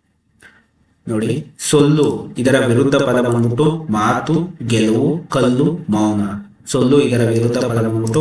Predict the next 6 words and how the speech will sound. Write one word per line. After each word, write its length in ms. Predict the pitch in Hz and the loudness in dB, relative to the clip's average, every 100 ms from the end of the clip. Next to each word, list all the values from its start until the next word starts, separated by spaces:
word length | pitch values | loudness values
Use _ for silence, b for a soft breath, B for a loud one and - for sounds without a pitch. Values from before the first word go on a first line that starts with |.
| 160 | 2
ಮಾತು 360 | 107 104 110 | 2 -2 -4
ಆಗುತ್ತೆ. 420 | 104 101 98 - - - _ _ _ _ _ _ _ _ _ _ _ _ _ _ _ _ _ _ _ _ _ _ _ _ _ _ _ _ _ _ - - _ _ _ _ _ _ _ _ _ _ _ _ _ - | -4 -4 -4 -8 -10 -12 _ _ _ _ _ _ _ _ _ _ _ _ _ _ _ _ _ _ _ _ _ _ _ _ _ _ _ _ _ _ -20 -20 _ _ _ _ _ _ _ _ _ _ _ _ _ -8
ಹದಿಮೂರನೇ 460 | 123 139 139 127 | 2 2 4 0
ಪ್ರಶ್ನೆ, 300 | 110 - 151 160 - - | 0 0 2 0 -2 -4
ಪಾದುಕ 500 | - 123 165 160 160 117 98 - _ | 2 4 4 4 2 0 -2 -6 _
ಪದದ 300 | 139 127 117 | 0 0 2